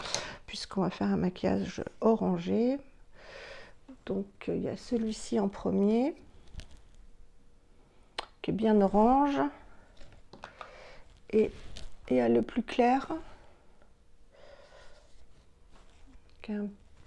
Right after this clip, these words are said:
qui est plus clair, mais orangé aussi. Il est là. Je pense qu'on va mettre le plus clair. Je vais reprendre le même, euh, le même pinceau. Je l'essuie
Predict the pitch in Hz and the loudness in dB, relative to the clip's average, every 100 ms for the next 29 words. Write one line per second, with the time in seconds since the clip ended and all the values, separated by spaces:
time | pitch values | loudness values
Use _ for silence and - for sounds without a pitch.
0 | - - - - - - - - 233 - | -20 -18 -16 -14 -4 -2 0 2 0 -4
1 | - 190 185 185 185 202 220 226 196 - | -6 0 2 2 2 4 6 6 6 -2
2 | 262 - - - - - - - - - | -6 -8 -16 -18 -20 -20 -20 -20 -20 -20
3 | - - - - - 214 202 190 - - | -20 -20 -20 -20 -2 4 6 4 0 -8
4 | - - - - - - - - - 220 | -20 -20 -20 -20 -20 -20 -20 -18 -4 -4
5 | - 202 202 196 208 - 202 - - - | 2 4 4 4 2 2 -2 0 -2 -4
6 | - - - - - - - - - - | -14 -20 -20 -20 -20 -20 -20 -20 -20 -20
7 | - - - - - - - - - 202 | -20 -18 -16 -16 -16 -18 -18 -14 -2 2
8 | 185 185 - 190 185 180 175 185 185 170 | 2 0 0 2 4 4 4 4 4 2
9 | - - - - 180 196 196 196 165 - | -2 -4 -6 2 6 8 6 6 2 2
10 | - 220 240 247 254 - 214 190 190 185 | 6 8 10 8 4 -6 0 2 2 0
11 | - - | -4 -6